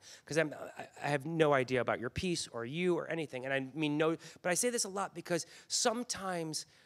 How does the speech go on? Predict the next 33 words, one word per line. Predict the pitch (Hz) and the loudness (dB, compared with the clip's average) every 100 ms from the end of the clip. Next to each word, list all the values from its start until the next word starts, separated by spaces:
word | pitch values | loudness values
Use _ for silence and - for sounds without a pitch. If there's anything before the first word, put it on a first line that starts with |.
| _ | _
I | - 156 | 0 0
hear, | - 175 165 | -2 0 0
like, | 143 135 | 2 2
"Well, | 143 170 | 6 6
I'm | 196 226 | 8 6
doing | 170 214 190 | 4 4 4
it | 160 | 0
either | 165 156 151 | -2 0 2
way." | 160 135 - | 2 0 2
Well, | 202 | 2
amazing. | 226 226 269 143 107 - - - _ - | 4 2 0 -4 -8 -16 -20 -20 _ -8
You | 160 254 | 2 2
can | - 330 262 | 4 2 2
do | 262 262 | 4 2
it | 233 | 2
all | 180 214 226 | 2 4 4
yourself | 247 226 208 - 196 196 - | 0 0 -2 -2 -2 -4 -6
if | 202 214 190 | -4 -4 -4
you | 202 | -4
want, | 185 180 156 - - - - - | -2 -4 -4 -8 -18 -20 -10 2
but | 165 | 4
unless | 165 147 202 277 - | 4 4 4 2 0
you | 294 | 0
have | 269 | -2
a | 233 | -4
community | - 190 170 170 392 - 277 | -2 -2 0 -2 -4 -4 -2
of | 247 - | -4 -4
people | 269 254 - 123 | 0 0 0 2
that | 143 | 4
are | 151 | 4
gonna | 156 143 | 4 2
see | - - 202 | 0 0 0
it, | 311 | 0